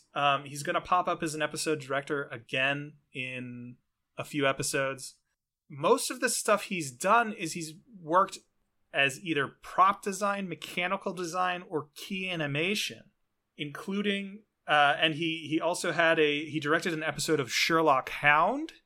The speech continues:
He directed an episode of, oh no, I'm sorry. He, he was mechanical animation director for some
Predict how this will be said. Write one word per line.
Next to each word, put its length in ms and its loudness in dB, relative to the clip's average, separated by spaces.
He 140 -8
directed 440 0
an 120 -6
episode 720 -2
of, 500 -2
oh 160 -4
no, 160 -2
I'm 160 -8
sorry. 300 -6
He, 200 -14
he 80 -14
was 340 -14
mechanical 600 -10
animation 560 -12
director 480 -20
for 220 -14
some 380 -16